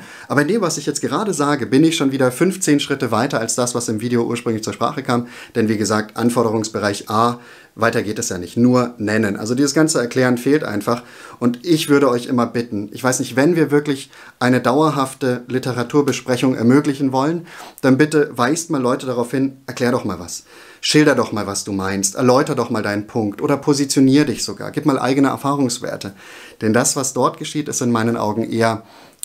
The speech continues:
ähm, ein sicheres Zeichen dafür, dass mit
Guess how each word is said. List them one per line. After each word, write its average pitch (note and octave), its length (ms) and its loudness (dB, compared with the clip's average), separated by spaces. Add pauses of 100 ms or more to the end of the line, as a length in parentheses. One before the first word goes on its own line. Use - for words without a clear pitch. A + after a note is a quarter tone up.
ähm, G#2+ 180 0
ein A2+ 100 -4
sicheres C3+ 440 0
Zeichen A2+ 300 0
dafür, G#2+ 360 -2 (320)
dass G#2+ 280 0
mit G#2+ 320 -4